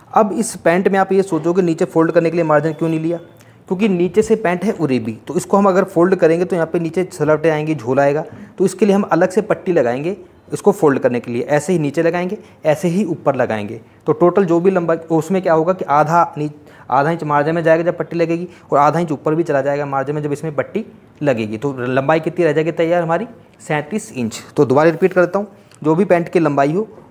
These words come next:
उसमें आपको एक इंच एक्स्ट्रा लेना है। टोटल पैंट की लंबाई सैंतीस है तो मैंने लिया है अड़तीस इंच। इसके बाद आपको क्या करना है, इसके बाद लंबाई क्लियर हो गई।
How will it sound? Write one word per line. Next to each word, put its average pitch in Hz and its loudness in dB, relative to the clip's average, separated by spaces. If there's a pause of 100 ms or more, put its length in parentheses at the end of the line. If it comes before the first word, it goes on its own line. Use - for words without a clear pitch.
उसमें 165 -2
आपको 156 0
एक 156 2
इंच 165 -2
एक्स्ट्रा 131 0
लेना 117 0
है। 117 -12
टोटल 160 -2 (300)
पैंट 147 -6
की 156 -6
लंबाई 147 0
सैंतीस 143 -6
है 226 -6 (320)
तो 151 -6
मैंने 143 -2
लिया 147 2
है 233 -2
अड़तीस 151 -2
इंच। 110 -6 (520)
इसके - -2
बाद 185 4
आपको 190 -2
क्या 139 -2
करना 113 -10
है, 113 -20 (680)
इसके 214 2
बाद 196 2
लंबाई 147 2
क्लियर 180 -2
हो 165 0
गई। 180 -2